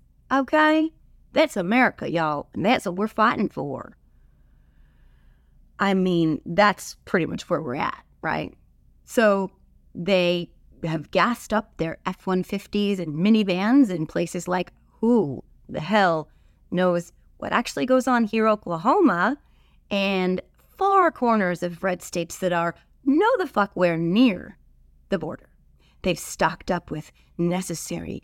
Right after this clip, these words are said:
life-sustaining provisions like Cool Ranch Doritos, Jolt Cola, Slim Jims, chewing tobacco, and corn nuts. They've stuffed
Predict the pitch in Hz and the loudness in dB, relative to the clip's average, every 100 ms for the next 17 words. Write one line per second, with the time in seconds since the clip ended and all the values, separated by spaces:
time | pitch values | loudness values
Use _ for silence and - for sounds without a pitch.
0 | - 190 170 180 208 - 180 - - 185 | -6 -2 0 0 -2 -4 -8 -8 -4 0
1 | 185 170 156 160 143 185 175 147 143 131 | 2 0 0 -4 -2 -2 0 -2 -2 -4
2 | 123 - - - _ - - - - - | -6 -8 -20 -20 _ -20 -20 -20 -20 -20
3 | - - - _ - - 247 220 190 185 | -20 -20 -20 _ -6 2 4 4 0 -4
4 | - - 175 190 170 143 64 - - - | -10 -6 -4 0 0 -2 -8 -12 -16 -18
5 | _ _ - - - 143 131 170 190 - | _ _ -20 -20 -16 -14 -6 0 0 -2
6 | _ - - 185 160 101 - - - _ | _ -8 -2 0 0 -2 -10 -20 -20 _
7 | _ - - 196 196 185 165 135 - - | _ -18 -6 -2 0 0 0 -2 -6 -12
8 | - - - _ _ - _ _ - - | -14 -16 -18 _ _ -20 _ _ -4 0
9 | 208 190 147 78 - - - - _ - | 2 2 -2 -8 -12 -20 -20 -20 _ -4
10 | 156 - _ - - 180 - - - _ | -4 -4 _ -8 0 0 0 -8 -16 _
11 | - - _ _ _ _ _ - _ _ | -20 -20 _ _ _ _ _ -20 _ _
12 | 156 - - 160 - | -4 -4 -4 -4 -4